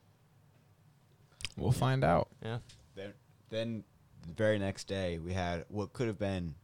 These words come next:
Speaker 3: I mean, I, I wouldn't have been surprised if it had the same kind of outcome. Teams l-, losing, they come back and win in the fourth quarter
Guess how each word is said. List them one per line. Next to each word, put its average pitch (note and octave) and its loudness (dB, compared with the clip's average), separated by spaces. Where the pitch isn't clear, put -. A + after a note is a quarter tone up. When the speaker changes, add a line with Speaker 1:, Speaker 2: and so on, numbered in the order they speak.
Speaker 3:
I G2 -6
mean, F#2+ -4
I, G2+ 2
I F2+ -2
wouldn't F#2+ -2
have D#2 -8
been D#2+ -6
surprised D#2 -6
if - -10
it E2+ -2
had D#2+ -2
the D#2+ -6
same E2+ -4
kind E2 -4
of E2 -2
outcome. E2 -2
Teams F2+ -4
l-, - -14
losing, F2+ 0
they D#2 0
come F2 -2
back D#2+ 0
and D2 -6
win E2 -4
in D#2+ -2
the C#2+ -4
fourth D#2+ -2
quarter E2 0